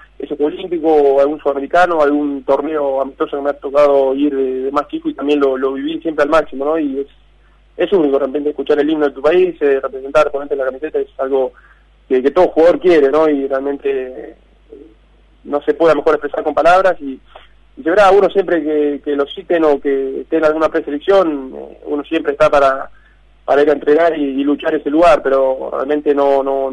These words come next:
no es algo que hoy por hoy a lo mejor piense demasiado, estoy centrado en lo que, en lo que viene ahora inmediato, que, que es,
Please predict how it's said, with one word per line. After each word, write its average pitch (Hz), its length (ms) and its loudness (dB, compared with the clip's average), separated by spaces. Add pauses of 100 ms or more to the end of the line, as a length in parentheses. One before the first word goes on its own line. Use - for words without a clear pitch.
no 135 280 -4
es 185 140 -2
algo 190 200 2
que 165 140 0
hoy 175 200 4
por 170 180 0
hoy 180 80 4
a 175 40 0
lo 160 80 -2
mejor 156 200 -10
piense 180 260 -4
demasiado, 165 500 2
estoy 139 840 -4 (120)
centrado 160 440 2
en 147 60 0
lo 139 160 0
que, 139 440 -2
en 139 80 -2
lo 143 120 2
que 143 100 -2
viene 165 220 0
ahora 165 380 6
inmediato, 151 580 0
que, 139 520 -6 (120)
que 143 100 -2
es, 143 60 -2